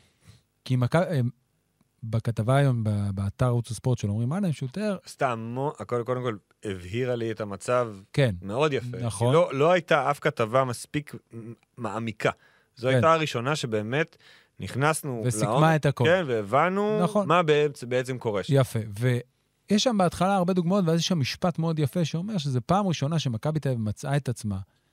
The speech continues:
Speaker 1: נאבקת במשבר, לא מול גורם חיצוני,
Speaker 2: אלא בתוך
Speaker 1: אלא
Speaker 2: מכבי תל אביב.
Speaker 1: בתוך הקבוצה ובתוך המועדון. ולכן זה די חסר תקדים. כי זה גם יוצר פה,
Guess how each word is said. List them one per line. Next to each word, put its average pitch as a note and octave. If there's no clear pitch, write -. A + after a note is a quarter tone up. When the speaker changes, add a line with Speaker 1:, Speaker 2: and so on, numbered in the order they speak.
Speaker 1:
נאבקת G#2+
במשבר, C3
לא D#3
מול F3+
גורם C#3+
חיצוני, C#3+
Speaker 2:
אלא G#2+
בתוך G2+
Speaker 1:
אלא G2+
Speaker 2:
מכבי C3+
תל C3+
אביב. B2
Speaker 1:
בתוך E3+
הקבוצה C3+
ובתוך C3
המועדון. G#2
ולכן B2+
זה F3
די F3
חסר C#3+
תקדים. A2
כי B2+
זה C3
גם F3+
יוצר F3+
פה, E3